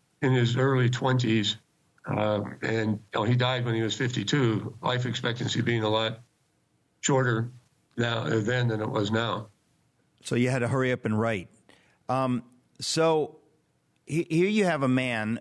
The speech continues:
Speaker 2: whose, uh, multi-volume work, uh, commentary on the Bible is with us today.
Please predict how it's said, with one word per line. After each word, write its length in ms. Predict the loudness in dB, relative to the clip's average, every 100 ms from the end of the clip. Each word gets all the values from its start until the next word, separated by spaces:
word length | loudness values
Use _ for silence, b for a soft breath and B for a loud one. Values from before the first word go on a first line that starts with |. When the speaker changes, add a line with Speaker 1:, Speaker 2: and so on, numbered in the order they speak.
| -4
Speaker 2:
whose, 520 | 0 2 2 -2 -8 -4
uh, 400 | -2 0 -2 -4 -10 _ _ _ _ _ _
multi-volume 920 | -4 0 2 2 0 2 0 2 2 2
work, 560 | 2 0 -2 -6 -16 -8
uh, 380 | -4 -2 -2 -6 -10
commentary 420 | -4 -2 0 -2
on 120 | -2 -2
the 80 |
Bible 680 | -2 -2 -2 0 0 0 -4 B B B _
is 180 | -4 -2
with 180 | 0 0
us 160 | 0 -2
today. 500 | -2 0 0 -4